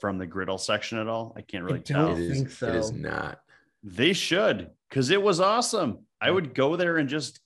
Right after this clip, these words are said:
Speaker 1: get a waffle, I think. I, it was great. I was impressed.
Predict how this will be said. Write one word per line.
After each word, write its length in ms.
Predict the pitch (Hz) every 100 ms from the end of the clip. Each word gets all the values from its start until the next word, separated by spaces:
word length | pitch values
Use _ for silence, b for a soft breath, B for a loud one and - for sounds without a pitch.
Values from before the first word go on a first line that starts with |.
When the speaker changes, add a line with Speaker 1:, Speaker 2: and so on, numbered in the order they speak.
| 101 92
Speaker 1:
get 220 | 110 143
a 80 | 120
waffle, 560 | 104 131 180 101 87
I 100 | 82
think. 380 | - 90 82 87
I, 240 | 95 - - _ _ _ _ _ _ _ _ _ -
it 60 | 107
was 160 | 143
great. 340 | 104 107 127 82
I 100 | 95
was 180 | 98 98
impressed. 580 | 95 110 85 - -